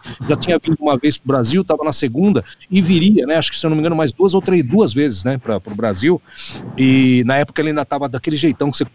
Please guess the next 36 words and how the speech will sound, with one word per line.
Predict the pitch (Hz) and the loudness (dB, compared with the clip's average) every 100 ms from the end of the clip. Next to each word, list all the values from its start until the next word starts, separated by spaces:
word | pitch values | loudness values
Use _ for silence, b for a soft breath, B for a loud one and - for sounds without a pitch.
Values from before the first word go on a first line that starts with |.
| - | -8
já | 104 120 120 | -6 -6 -8
conhece | - 156 143 180 - 135 | 0 2 4 2 0 0
ele | 160 131 | 2 0
das | 123 | -2
capas | - 131 131 | -2 -2 -4
de | 113 | -4
disco, | 101 180 - | -4 -4 -2
né? | 120 147 B B - | -4 -4 B B -16
Ele | 87 | -4
tava | 120 143 | 0 2
novão | 143 101 117 131 | 0 0 0 0
ainda, | 98 120 107 | 2 2 0
tava | 113 117 | -2 0
bonitão. | 131 127 - 120 139 B B B - | 2 0 -2 -4 -4 B B B -4
E | 123 | 0
aí | 139 160 | 2 2
deu | 170 180 | 2 2
pra | 208 196 | 2 0
fazer | - 165 | 0 0
um | 180 | 0
programa | - 160 147 170 156 | 0 -2 0 0 2
muito | 151 185 190 | 2 0 -2
bacana | 190 - 165 147 | -4 0 0 0
com | 107 107 | -2 -2
ele. | 92 | -2
A | 92 | -2
gente | 120 - | -2 -4
foi | 131 165 185 | -2 2 4
alternando | 185 185 196 156 156 139 | 4 2 2 4 2 0
entre | 135 143 | 0 -2
o | |
inglês | 127 127 143 | 0 0 0
e | |
o | 135 | 0
português, | 143 123 110 120 160 | -2 -4 -4 -2 -2
e | 175 | 0